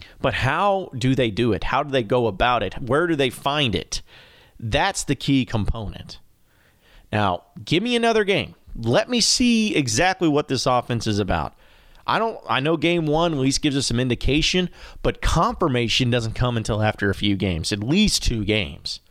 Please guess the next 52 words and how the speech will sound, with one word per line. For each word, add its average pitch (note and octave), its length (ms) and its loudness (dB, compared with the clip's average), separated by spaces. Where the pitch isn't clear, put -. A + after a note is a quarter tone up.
So C#3 180 0
give F3 360 0
me G#3 120 0
another F#3 300 2
game C3+ 320 0
before C3+ 300 0
I C3 60 2
start A#2+ 280 -2
writing C#3+ 420 0
this C#3+ 260 0
rushing B2+ 440 -2
attack A#2 320 -2
off A2+ 180 0
as G#2 140 -6
terrible, D3+ 560 0
or A#2+ 200 2
if A#2 120 -2
I'm G2+ 200 0
just A2+ 220 0
sitting A2+ 320 -2
back B2+ 300 0
and A2 100 -6
saying G#2 180 0
Cole A2+ 200 -2
Kelly G#2+ 320 0
is D#2 80 -6
trash. C3+ 560 0
Give D#3+ 200 0
me G3+ 220 2
another F#3 280 2
game. C#3+ 460 0
At A2+ 80 0
least E3+ 280 0
let F3 160 0
me F#3 100 0
see D#3+ 260 2
how C3 240 0
they D3 140 0
handle C#3 360 0
it A#2 80 -2
going B2 260 0
on A#2+ 120 0
the A2+ 80 -2
road A2+ 240 2
especially. F#2 680 -2
That C#3+ 360 0
will C3 120 0
tell B2+ 300 0
us A2+ 160 -2
a A#2+ 60 0
lot G#2 320 0
more. F#2 440 -4